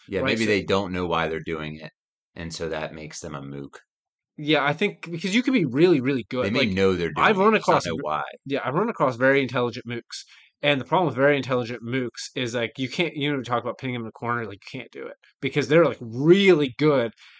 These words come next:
Speaker 2: at coming up with new ways to get around,
Speaker 1: Yeah.
Speaker 2: uh,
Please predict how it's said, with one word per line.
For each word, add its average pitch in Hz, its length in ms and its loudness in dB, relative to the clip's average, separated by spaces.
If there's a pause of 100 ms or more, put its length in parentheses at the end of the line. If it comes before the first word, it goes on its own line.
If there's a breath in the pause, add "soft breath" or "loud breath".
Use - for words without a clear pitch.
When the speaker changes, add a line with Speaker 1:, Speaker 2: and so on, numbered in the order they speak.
(160 loud breath)
Speaker 2:
at 123 280 0 (160)
coming 147 380 0
up 135 140 -4
with 131 280 -2
new 143 300 -2
ways 139 240 2
to 131 100 -6
get 131 160 -2
around, 127 680 0 (520)
Speaker 1:
Yeah. 123 240 2
Speaker 2:
uh, 110 220 -10